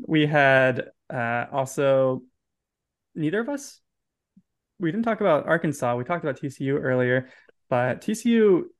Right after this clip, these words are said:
uh, blew the lights off, blew the doors off of Arkansas in the one oh game in Fayetteville. Uh, Trey Richardson had two grand slams, a home run, five for six, eleven R B I, tied a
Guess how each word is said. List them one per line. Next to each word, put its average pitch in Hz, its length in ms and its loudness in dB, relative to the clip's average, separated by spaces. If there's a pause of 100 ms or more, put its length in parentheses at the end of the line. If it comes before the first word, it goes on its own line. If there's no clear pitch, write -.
uh, 123 320 -4
blew 147 380 0
the 143 100 -6
lights 139 320 0
off, 123 300 -6
blew 185 140 2
the 165 80 -4
doors 131 360 -2
off 123 220 -8
of 123 160 -14
Arkansas 131 640 -6 (320)
in 127 360 0
the 127 160 0
one 127 280 2
oh 135 160 0
game 123 360 -2
in 117 140 -6
Fayetteville. 127 840 -6 (340)
Uh, 117 240 -6
Trey 156 480 4
Richardson 170 540 -2
had 127 480 -2
two 160 160 -4
grand 151 280 0
slams, 143 420 -4
a 131 80 -4
home 135 280 -4
run, 135 540 -4
five 131 220 -2
for 143 80 -4
six, 135 420 -8
eleven 131 360 -2
R 131 120 4
B 123 140 0
I, 127 320 2
tied 127 340 -2
a 120 300 -2